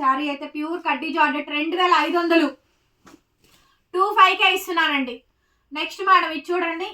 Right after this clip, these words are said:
ఇదేంట్రా లెంత్ తక్కువ వచ్చింది, ఇంతేనా? బనారసీ అండి, బనారసీ సిస్లోనే మనకి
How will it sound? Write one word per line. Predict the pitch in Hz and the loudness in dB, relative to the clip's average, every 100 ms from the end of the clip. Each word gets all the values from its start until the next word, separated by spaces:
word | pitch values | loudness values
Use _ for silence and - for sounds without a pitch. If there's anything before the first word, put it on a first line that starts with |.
| 294 | -10
ఇదేంట్రా | 294 330 294 277 285 | -10 -10 -10 -8 -8
లెంత్ | 262 285 | -10 -14
తక్కువ | 302 294 | -16 -18
వచ్చింది, | 311 359 | -14 -16
ఇంతేనా? | 294 302 294 302 311 _ _ _ _ _ _ _ _ - - _ 247 | -14 -14 -12 -12 -14 _ _ _ _ _ _ _ _ -10 -10 _ -4
బనారసీ | 302 339 359 381 392 392 370 | 0 4 4 4 2 -2 -2
అండి, | 339 330 415 539 _ _ _ _ 262 | 0 -2 -4 -6 _ _ _ _ -2
బనారసీ | 311 339 359 381 370 381 359 | 0 2 2 2 -2 -4 -2
సిస్లోనే | 370 - 349 349 370 415 | -4 -4 0 0 0 2
మనకి | 359 320 349 | 2 0 -6